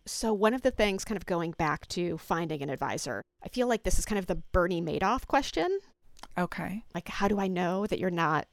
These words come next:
Speaker 1: going to be like Bernie Madoff and steal all my money? One of the things you can look for is when you're working with an advisor, ask the advisor who the custodian is. So the custodian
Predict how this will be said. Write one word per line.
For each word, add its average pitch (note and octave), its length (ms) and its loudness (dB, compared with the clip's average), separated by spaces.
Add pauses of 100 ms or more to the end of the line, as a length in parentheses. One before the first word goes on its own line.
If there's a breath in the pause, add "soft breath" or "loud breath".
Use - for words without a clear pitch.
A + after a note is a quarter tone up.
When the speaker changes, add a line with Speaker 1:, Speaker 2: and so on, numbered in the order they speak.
Speaker 1:
going E3+ 140 2
to E3 80 -2
be D#3+ 100 2
like D#3+ 140 4
Bernie E3 240 2
Madoff E3+ 600 4
and A#2 400 0 (360)
steal F3 280 6
all C#3+ 120 8
my B2 100 0
money? C3 400 0 (140)
One G#3 320 4
of C#4+ 100 -2
the C#4 80 4
things G3+ 640 2
you F#3+ 80 -2
can G3 160 0
look F#3+ 240 6
for A#2 400 0 (100)
is F#3 220 6
when F#3 100 2
you're E3+ 120 4
working F3 340 0
with C4+ 100 2
an D#4 80 2
advisor, D#3 640 0 (100)
ask F#3+ 440 2
the C4 100 2
advisor F3 680 0 (100)
who A3 720 0
the G#3 80 2
custodian - 920 4
is. - 480 -4 (160)
So F#3+ 280 4
the F3+ 100 2
custodian G3 840 4